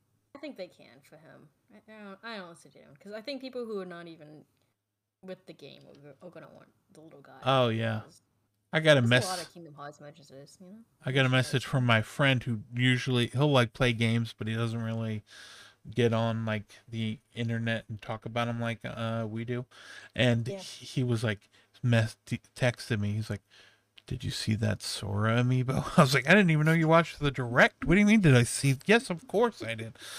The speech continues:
Speaker 2: Um, but yeah, Sora amiibo. Um, uh, I feel bad. Some of those games, s-, like, when they showed that image of all the amiibo,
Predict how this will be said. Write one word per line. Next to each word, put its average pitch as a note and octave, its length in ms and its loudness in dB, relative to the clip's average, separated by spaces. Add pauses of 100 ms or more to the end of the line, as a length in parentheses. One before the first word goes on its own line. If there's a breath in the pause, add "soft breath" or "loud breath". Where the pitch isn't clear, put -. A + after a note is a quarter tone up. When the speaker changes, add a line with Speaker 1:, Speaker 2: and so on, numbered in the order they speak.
(360 loud breath)
Speaker 2:
Um, A#2 420 0 (580)
but B2 180 -2
yeah, A2 300 -2
Sora B2 440 -2
amiibo. A2 520 -6
Um, A#2+ 360 0 (640 loud breath)
uh, A#2+ 360 4 (420 loud breath)
I B2+ 60 -6
feel F#3 180 -2
bad. C3 320 2
Some G3+ 160 -2
of G#3 80 2
those C3+ 180 0
games, A#2+ 600 -2
s-, - 240 -10
like, C3 180 0
when C#3 140 -2
they D3 80 2
showed A#3 220 0
that C#3+ 160 4
image D#3 320 -2
of B2 160 -2
all B2+ 260 0
the C#3 180 -4
amiibo, B2+ 580 -2